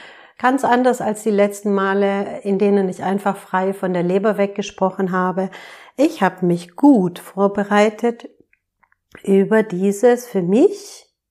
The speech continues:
doch, so zeigt sich jetzt im Nachhinein, knifflige Thema. Und was ist passiert?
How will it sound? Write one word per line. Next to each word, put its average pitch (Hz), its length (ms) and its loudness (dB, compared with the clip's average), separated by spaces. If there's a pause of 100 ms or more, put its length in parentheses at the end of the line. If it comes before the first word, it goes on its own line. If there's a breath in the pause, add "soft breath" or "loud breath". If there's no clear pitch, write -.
(880)
doch, 302 400 2
so 208 160 -2
zeigt 208 320 -2
sich 208 140 -8
jetzt 214 200 -4
im 214 100 -2
Nachhinein, 220 680 -2
knifflige 220 640 -4
Thema. 170 560 -2 (960 loud breath)
Und 220 640 0 (1000)
was 226 300 0
ist 247 220 -4
passiert? 190 720 -6